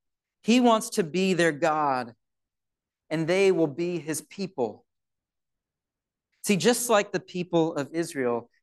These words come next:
God has high aspirations for you. He doesn't just want to bring you out of your worst moments. He wants to make you members of his family.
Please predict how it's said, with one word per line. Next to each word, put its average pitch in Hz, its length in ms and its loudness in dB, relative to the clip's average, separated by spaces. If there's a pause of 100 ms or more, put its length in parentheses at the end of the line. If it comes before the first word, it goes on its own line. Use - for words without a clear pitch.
God 175 220 2
has 160 200 0
high 156 180 0
aspirations 156 800 -4
for 160 180 -6
you. 147 380 -8 (920)
He 214 80 -2
doesn't 220 280 0
just 156 180 -6
want 160 180 -2
to 156 80 -4
bring 143 260 -4
you 139 200 -4
out 139 180 0
of 131 180 -2
your 131 120 0
worst 127 360 -4
moments. 127 600 -10 (600)
He 214 140 2
wants 196 260 2
to 160 140 -6
make 156 320 -2
you 160 120 -6 (120)
members 151 600 -2 (160)
of 123 160 -10
his 147 480 -6 (140)
family. 110 540 -12